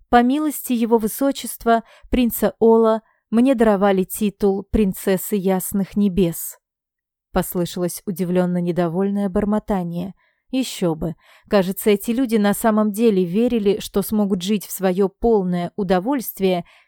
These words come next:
не привлекая внимания вышестоящих лиц и не отвечая за собственные поступки. Но тут неожиданно появилась я. Всё бы ничего, но свобода далась мне не так просто,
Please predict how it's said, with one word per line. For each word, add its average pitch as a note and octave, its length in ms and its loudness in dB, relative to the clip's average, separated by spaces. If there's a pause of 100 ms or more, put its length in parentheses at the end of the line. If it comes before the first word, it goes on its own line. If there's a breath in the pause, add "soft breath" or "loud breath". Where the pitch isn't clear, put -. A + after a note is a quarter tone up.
не A3+ 160 0
привлекая A3 640 0
внимания F3 640 -2
вышестоящих F3+ 960 -4
лиц A#3+ 400 -4 (340 soft breath)
и C4+ 120 -2
не B3+ 160 0
отвечая G3 840 -4 (220)
за F3 200 -2
собственные E3+ 680 -4
поступки. F3 800 -6 (560)
Но A#3+ 120 4
тут E4 260 -4
неожиданно G#3+ 640 0
появилась F3+ 760 -4
я. F3 300 -4 (520)
Всё - 200 0
бы G3+ 100 2
ничего, A3+ 560 -2 (240 soft breath)
но G#3+ 140 2
свобода A#3 480 0
далась A#3+ 400 0
мне A3+ 200 0
не A3+ 140 0
так A#3 320 -4
просто, A3 580 -2